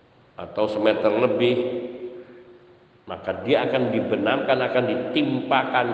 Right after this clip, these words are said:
dengan tanah itu. Maka di sini kalau para sahabat bertanya kepada Nabi, "Siapakah yang dimaksudkan dengan orang-orang terdahulu itu?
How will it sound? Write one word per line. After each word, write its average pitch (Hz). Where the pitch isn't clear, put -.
dengan 113
tanah 113
itu. 92
Maka 208
di 196
sini 233
kalau 220
para 170
sahabat 208
bertanya 220
kepada 190
Nabi, 208
"Siapakah 202
yang 185
dimaksudkan 185
dengan 202
orang-orang 190
terdahulu 180
itu? 214